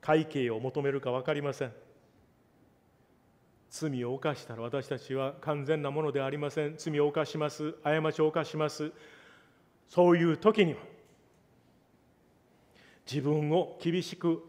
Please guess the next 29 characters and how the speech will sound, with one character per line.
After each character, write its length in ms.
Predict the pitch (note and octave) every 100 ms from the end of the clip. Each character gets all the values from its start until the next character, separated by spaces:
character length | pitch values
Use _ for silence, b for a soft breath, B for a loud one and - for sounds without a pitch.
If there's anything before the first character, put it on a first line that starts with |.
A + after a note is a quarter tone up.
| -
吟 240 | G3 F3+
味 100 | C#3
し 120 | -
て、 100 | - - - _ _ _ _ _ _ _ _ _ -
そ 120 | F#3+
の 160 | F3+
教 280 | D#3+ A3 A#3+
訓 240 | B3 A#3 A3
か 100 | G#3
ら 280 | D3+ - - - -
学 300 | B2+ G#3 F#3+ A#2 - - - - _ _ _ _ _ -
び、 80 | B2+
同 140 | D3
じ 200 | D#3+ F#3+ -
こ 100 | F3+
と 120 | C#3+
を 340 | C#3 F3+ - - -
繰 80 | C#3
り 160 | F3
返 280 | E3+ F3+ F#3+
さ 160 | F3+ A#3+
な 120 | B3
い 60 | A#3+
よ 80 |
う 20 | G3+
に 80 |
す 120 | C#3
る 80 |
と。 60 | A2+